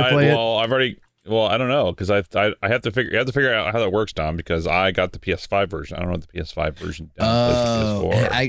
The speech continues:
Speaker 3: have, oh, okay. Maybe I was, maybe I was fucking buy, I could buy it. I'm a fucking big
Speaker 1: You have
Speaker 3: boy.
Speaker 1: the, you have the abil-, you have the ability.
Speaker 3: I got that, I got that, that, that Bezos money. <laughs>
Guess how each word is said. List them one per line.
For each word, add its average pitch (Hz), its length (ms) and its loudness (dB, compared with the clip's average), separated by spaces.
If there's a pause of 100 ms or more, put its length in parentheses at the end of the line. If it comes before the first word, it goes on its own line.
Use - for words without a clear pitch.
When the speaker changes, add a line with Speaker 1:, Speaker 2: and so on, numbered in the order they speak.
Speaker 3:
have, 123 240 0
oh, 117 260 0
okay. 107 180 -4
Maybe 156 200 0
I 262 60 0
was, 110 380 -2
maybe 175 160 0
I 160 40 0
was - 100 -2
fucking 92 240 -8
buy, - 140 -8
I 107 80 -2
could 82 120 -2
buy - 180 -6
it. 78 160 -6 (520)
I'm 123 100 -2
a 113 80 0
fucking - 260 -6
big 98 140 -8
Speaker 1:
You 113 60 2
have 90 80 0
Speaker 3:
boy. 98 80 -4
Speaker 1:
the, 95 60 -2
you 98 80 2
have 110 120 2
the 113 60 0
abil-, 85 300 2
you 104 140 -8
have 107 80 -4
the 98 60 -14
ability. 78 400 -10 (240)
Speaker 3:
I - 20 -10
got 113 160 -2
that, 101 140 -4 (120)
I 101 60 -4
got 98 140 -2
that, 98 140 -2 (180)
that, - 160 -4 (460)
that 95 160 0
Bezos 92 560 -2
money. 92 300 -2
<laughs> - 60 -6